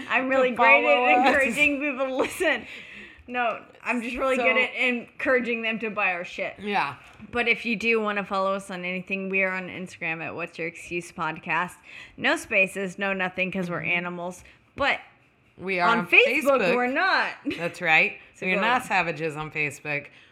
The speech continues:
Speaker 2: It's What's Your Excuse Podcast with apostrophes, with space. Well, not just one apostrophe. So,
Speaker 1: Uh.
Speaker 2: anyway.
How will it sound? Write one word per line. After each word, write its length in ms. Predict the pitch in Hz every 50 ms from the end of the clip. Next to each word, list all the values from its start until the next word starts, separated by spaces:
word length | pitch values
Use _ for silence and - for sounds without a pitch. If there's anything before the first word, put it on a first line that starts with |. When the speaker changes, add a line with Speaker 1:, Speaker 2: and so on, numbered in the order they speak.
| _ _ _ _
Speaker 2:
It's 300 | - 156 147 143 - -
What's 260 | 160 170 175 170 -
Your 80 | 202 190
Excuse 380 | 185 - - - 196 180 165
Podcast 640 | - - 208 196 185 180 180 - 180 175 175 175 - -
with 200 | 165 170 185 185
apostrophes, 760 | 220 - - 180 165 - - 175 - - 170 160 151 135 -
with 200 | 147 156 160 151
space. 420 | - - - 147 135 135 131 - -
Well, 140 | 170 160
not 260 | 151 156 156 151 - 147
just 200 | 165 170 160 - - -
one 160 | 156 151 135
apostrophe. 580 | 131 - - - - - - - - - - - - - - - - - - - - -
So, 120 | - - - - - -
Speaker 1:
Uh. 60 | 262
Speaker 2:
anyway. 1040 | 294 240 254 269 240 226 220 240 - - 220 285 320 - - - - - - -